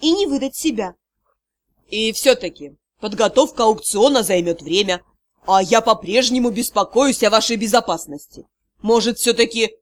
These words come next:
сундук пока у меня постоит?" "О, дорогой, не стоит так волноваться", мягко успокоила я барона. "Я вас прекрасно понимаю,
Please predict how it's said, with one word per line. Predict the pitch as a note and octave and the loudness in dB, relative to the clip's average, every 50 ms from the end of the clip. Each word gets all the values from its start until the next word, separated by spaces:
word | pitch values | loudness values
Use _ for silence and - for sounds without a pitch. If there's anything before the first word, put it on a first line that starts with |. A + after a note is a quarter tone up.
| _ _ | _ _
сундук | - - - B3+ B3+ A3+ G#3+ E3+ F#3 A3+ B3+ C#4 E4+ - - | -10 -4 0 0 0 0 0 -2 0 0 2 0 0 0 -2
пока | A3+ G#3 G#3 - A3 G#3 | -2 -2 0 2 2 2
у | G3+ F3+ | 2 0
меня | F3+ E3+ E3 F#3 B3+ | -4 -4 -2 0 0
постоит?" | - E4+ E4+ E4+ - D4+ A#3+ G3 D#3+ - - _ _ _ _ _ _ _ _ _ _ _ _ _ _ _ - | 0 0 -2 -2 -2 -2 -2 -2 -4 -8 -12 _ _ _ _ _ _ _ _ _ _ _ _ _ _ _ -4
"О, | F4 F#4 E4+ D4 B3 A3 - _ _ _ _ | -2 0 0 0 0 -2 -8 _ _ _ _
дорогой, | - F#4+ G#4+ G#4+ G#4 F4 A#3+ G#3 A3 G3 F3+ - _ _ _ _ | -4 2 2 2 2 2 -2 -6 -10 -10 -10 -14 _ _ _ _
не | - C4+ D4 D#4 | 0 2 2 2
стоит | D4+ - - - A#4 B4 A#4 A#4 - | 2 0 -2 -2 0 0 -2 -2 -2
так | G4+ G4+ G4+ | -2 -2 -2
волноваться", | D#4+ D#4+ D#4+ D4+ C4 B3 A#3 F#3 G3+ F#3+ F#3 - - - F#3+ F3+ _ _ _ _ _ _ _ _ | -2 -2 -2 0 0 -2 -2 -2 -4 -6 -8 -10 -14 -16 -16 -18 _ _ _ _ _ _ _ _
мягко | F#3 F3+ G#3 C#4+ F4+ - - - - A3 - | -6 -2 0 0 0 0 -4 -6 -8 -8 -6
успокоила | - G#3+ - - B3+ A#3+ - - B3+ B3 A#3 A#3 | -8 -8 -2 -2 -2 -2 -2 -4 -6 -6 -4 -4
я | A#3 A3 A#3 A#3 | -6 -6 -6 -4
барона. | G3+ A#3+ A#3+ A3 F#3+ F3 E3 D#3+ D#3 _ _ _ _ _ _ _ _ _ _ | -4 -4 -4 -4 -6 -8 -10 -12 -16 _ _ _ _ _ _ _ _ _ _
"Я | C4+ C#4 E4 D#4+ | 0 2 4 4
вас | D#4 E4 D#4+ | 4 2 0
прекрасно | - - F4 E4+ - E4+ E4+ D4 - D4 D4+ | 0 0 0 0 2 2 0 2 0 -2 -2
понимаю, | - - E4 D#4 E4 D#4+ F#4+ A4 G#4 D4 C4+ B3+ | 0 2 2 2 4 2 2 0 0 0 -2 -4